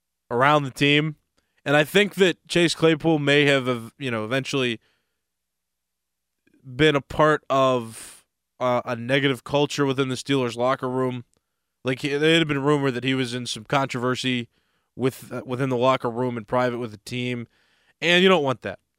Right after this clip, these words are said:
And I'm sure there's a reason the Steelers got rid of him. The fact they got a second-round pick, and that second-round pick was actually the thirty-second overall pick,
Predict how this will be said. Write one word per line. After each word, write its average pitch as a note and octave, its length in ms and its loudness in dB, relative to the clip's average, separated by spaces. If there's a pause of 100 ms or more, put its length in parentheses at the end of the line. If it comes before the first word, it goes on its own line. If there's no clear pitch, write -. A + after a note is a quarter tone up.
And C3+ 100 -2
I'm C#3+ 80 2
sure F#3 240 2
there's E3+ 180 2
a D3+ 60 0
reason D3 300 2
the C#3 60 -2
Steelers C#3 540 0
got C3 220 -2
rid C#3 160 0
of C3+ 80 0
him. C3+ 300 -4
The G#2 80 -20
fact C3 220 -2
they C#3+ 60 -4
got B2 140 -2
a - 20 -8
second-round B2 520 -4
pick, C3+ 240 0
and A#2+ 100 -6
that A#2 140 -6
second-round A#2+ 440 -4
pick B2+ 160 -4
was A#2+ 120 -6
actually A#2+ 260 -6
the A2+ 100 -10
thirty-second B2+ 520 -6
overall B2+ 340 -2
pick, C#3+ 320 -4